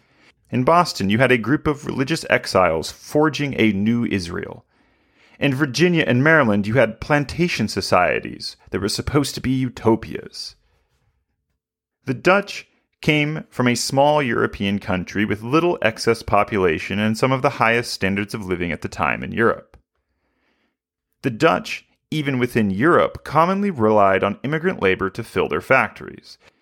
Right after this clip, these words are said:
These immigrants came from Eastern Europe and Nordic countries. The New Netherlands would be no different for the Dutch, and from the very start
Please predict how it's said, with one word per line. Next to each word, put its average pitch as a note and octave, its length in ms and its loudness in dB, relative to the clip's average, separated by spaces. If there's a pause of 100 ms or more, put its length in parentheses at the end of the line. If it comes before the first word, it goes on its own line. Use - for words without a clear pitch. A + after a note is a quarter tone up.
(160)
These B2+ 200 -2
immigrants F3 400 0
came C3 300 0
from C3 280 -4
Eastern D#3 460 -2
Europe G2 480 2
and G#2 160 2
Nordic D2+ 400 0
countries. - 680 -4 (840)
The C3 80 0
New E3+ 180 4
Netherlands E3+ 760 2 (400)
would C3 140 -2
be C3 140 2
no G#2+ 180 6
different A#2 560 0
for - 100 -14
the F#2 80 -6
Dutch, G#2 540 0 (300)
and A2 100 -2
from D3 140 -2
the D3+ 80 2
very D3 280 4
start - 520 0